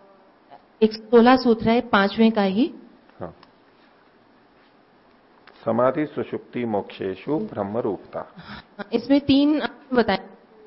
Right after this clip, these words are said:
Speaker 1: दो तो मुझे स्पष्ट हो गई, दुख की निवृत्ति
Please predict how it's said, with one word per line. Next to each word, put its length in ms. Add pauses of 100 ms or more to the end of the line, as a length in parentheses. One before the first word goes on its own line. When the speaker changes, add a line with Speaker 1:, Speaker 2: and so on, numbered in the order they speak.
(280)
Speaker 1:
दो 180
तो 480
मुझे 500
स्पष्ट 460
हो 60
गई, 140
दुख 240
की 160
निवृत्ति 760